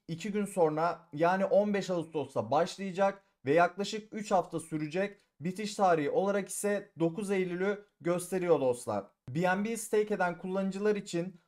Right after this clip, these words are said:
bu ödül miktarının yüzde seksen beşi yani altı buçuk milyon ton ayrılmış. F T U S D stake eden kullanıcılar içinse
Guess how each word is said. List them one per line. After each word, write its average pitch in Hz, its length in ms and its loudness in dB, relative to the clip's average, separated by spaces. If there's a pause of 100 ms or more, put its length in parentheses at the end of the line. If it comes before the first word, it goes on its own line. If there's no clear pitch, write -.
bu 170 140 0
ödül 208 240 0
miktarının 190 760 0 (140)
yüzde 165 340 -4
seksen 180 480 -2
beşi 160 440 -4
yani 190 440 0 (120)
altı 165 400 2
buçuk 202 300 -8
milyon 143 520 -2
ton 202 480 0
ayrılmış. 143 760 0 (380)
F 160 240 2
T 214 160 -4
U 214 180 2
S 208 120 -10
D 233 100 -4
stake 180 380 -2
eden 139 280 2
kullanıcılar 190 560 0
içinse 190 600 -4